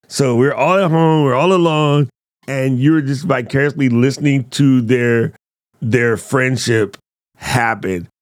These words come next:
They just happened to be talking about true crime, and they got better and better, and they started writing books and speaking at shows, and their podcast is massive now. But they,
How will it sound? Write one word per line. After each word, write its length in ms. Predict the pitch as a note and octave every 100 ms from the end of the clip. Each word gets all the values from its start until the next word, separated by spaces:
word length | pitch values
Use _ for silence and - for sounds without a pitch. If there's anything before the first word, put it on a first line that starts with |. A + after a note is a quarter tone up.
| _
They 160 | A#2+ D3
just 180 | C3+
happened 420 | F#2 A2 C3 C#3 B2+
to 80 |
be 160 | B2 C3
talking 600 | - G#2 A2+ G#2 A2 G#2+ - _
about 440 | - G2+ G#2+ G2+ F#2+
true 200 | - G#2+
crime, 360 | - G#2 F2 D#2+ _ _
and 120 | - G2
they 80 | G#2
got 240 | F#2+ F#2
better 380 | G2 A2 C3 D#3
and 180 | - F#2+
better, 300 | F2+ G#2+ B2+
and 100 | B2+
they 80 | F2+
started 280 | E2 F#2+ F#2
writing 280 | F#2 F2 E2+
books 360 | G2+ C3 C3+
and 140 | E2+ E2
speaking 460 | - A#2+ G#2+ G#2
at 160 | F#2 D2+
shows, 520 | - B2 A#2+ B2 G#2
and 200 | F#2+ F2 - _ _
their 120 | -
podcast 600 | E2+ - G#2+ G2+ F2+ D#2
is 160 | - C2+
massive 500 | D#2 G2 G#2+ G2+ D#2+
now. 320 | E2 D2+ A#1+ - _ _ _ _ _
But 360 | - G2+ G#2+ - -
they, 800 | A2+ A2 D#3 A#2 A#2 B2 A#2+